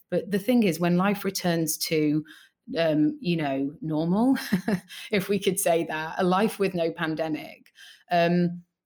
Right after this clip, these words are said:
you know, will, will such an emphasis be put on productivity anymore? Because, um, people probably shouldn't be as distracted,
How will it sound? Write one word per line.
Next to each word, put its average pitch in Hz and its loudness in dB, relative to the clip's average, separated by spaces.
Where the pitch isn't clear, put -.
you 190 -2
know, 160 0
will, 196 -2
will 190 -2
such - -8
an 180 -4
emphasis 180 -4
be 165 -12
put - -8
on 151 -4
productivity 156 -2
anymore? 160 0
Because, 151 -2
um, 151 2
people 180 0
probably 156 0
shouldn't 165 -2
be 143 0
as 175 2
distracted, 151 -2